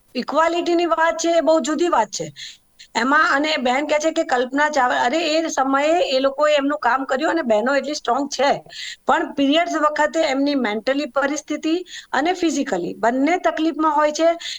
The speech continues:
એટલે સરકારને એ બર્ડન કોઈ મોટું નથી. બેને કીધું એમ એ આપવામાં કોઈ મોટી રકમ નથી આપવાની અને બહેનોને સ-, સાનુકૂળતા મળે. જ્યારે એ લીવ મળતી હોય, પેઇડ લીવ, તો બહેનો એ-, એમાં સારી રીતે પોતાના શરીરનું પણ ધ્યાન રાખી શકે.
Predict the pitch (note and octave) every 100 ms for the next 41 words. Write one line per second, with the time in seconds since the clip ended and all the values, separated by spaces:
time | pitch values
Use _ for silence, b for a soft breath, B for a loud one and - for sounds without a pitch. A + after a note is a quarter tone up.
0 | - A#3 D4 D#4+ - G#3+ G#3 C#4 D4 D#4
1 | E4+ D#4+ C#4 C4+ A3 G#3+ C#4 D4+ D4 D4+
2 | A3+ F#3+ F#3 C4+ D4 D4 D#4 F4 B B
3 | B G#3+ B3 C#4+ C#4+ C#4 C4+ D4 C#4 E4
4 | G4+ C4+ B3+ - - C#4 C#4+ C#4+ C#4+ C#4+
5 | G#3 F#3+ G3+ C4 F3+ - B3+ D4 D4+ D4+
6 | D4+ D4+ D#4 D#4+ F4+ F#4 B B A3 C#4
7 | E4 B3 A#3+ C#4+ D#4 F4 G4 E4+ C4+ A#3
8 | G#3 B3+ D4 F4+ F#4+ F#4 D4+ G#3 D#3+ -
9 | B B _ A3 A3 B3+ E4 D#4 D#4+ C#4
10 | E4 C#4+ G#3 G3+ D#4 D4+ D#4+ D#4+ D4 D#4
11 | C#4+ E4+ E4+ D#4+ B3 A#3 D4+ C#4 C4 C#4
12 | _ A#3+ B3+ D4 F#4+ F#4 B _ - A#3+
13 | C4 D#4+ D#4+ D#4 E4+ E4 D4+ D#4 F4 F4
14 | D4 E4 F4+ F4+ F#4+ D4 C4 A3+ G#3 G#3
15 | F#3+ F#3